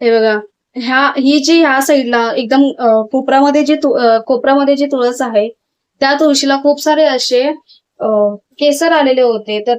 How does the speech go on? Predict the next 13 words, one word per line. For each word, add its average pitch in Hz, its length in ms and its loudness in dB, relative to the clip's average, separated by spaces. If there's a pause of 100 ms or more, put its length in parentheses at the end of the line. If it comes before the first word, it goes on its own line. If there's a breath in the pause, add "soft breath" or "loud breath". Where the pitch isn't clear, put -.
ते 262 80 0
केसर 277 400 0
मी 277 160 2
आता 262 260 0
कट 285 220 0 (100)
केलेले 247 260 0
आहेत. 226 420 -2
जवळजवळ 233 420 0
पूर्ण 240 300 -2
मी 254 180 -2
ती 262 240 -8
डिश 247 380 -2
आहे 233 400 -4